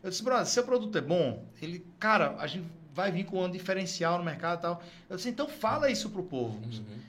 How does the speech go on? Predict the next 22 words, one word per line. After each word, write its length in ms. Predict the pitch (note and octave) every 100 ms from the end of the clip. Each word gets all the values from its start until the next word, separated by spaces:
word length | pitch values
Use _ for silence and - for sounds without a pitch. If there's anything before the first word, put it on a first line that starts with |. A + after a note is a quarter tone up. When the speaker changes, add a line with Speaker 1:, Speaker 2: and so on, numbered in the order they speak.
| -
Speaker 1:
Você 140 | -
não 80 | G3
precisa 300 | G#3+ G#3+ B3
convencer, 420 | C4 C4 B3+ -
ó, 100 | G#3
compre 520 | F3 - G3+ A#3+ A#3+ B3
batom, 460 | G#3 G#3 G#3+ G#3+
seu 160 | F#3 G3
filho 260 | E3 B3 A#3+
merece 300 | A3+ A3 G#3+
batom." 240 | A3 G#3+
Não, 140 | F#3+
não 100 | D3+
é 80 | E3
isso 100 | G#3+
que 60 | A#3
eu 40 |
tô 80 | -
falando. 360 | - E3+ B2+ A2 - - - -
Mas 260 | G#3 - - -
comunique-se 640 | A#3+ B3 G3+ G#3+ G#3+ -
bem. 300 | A#2+ A2+ G#2+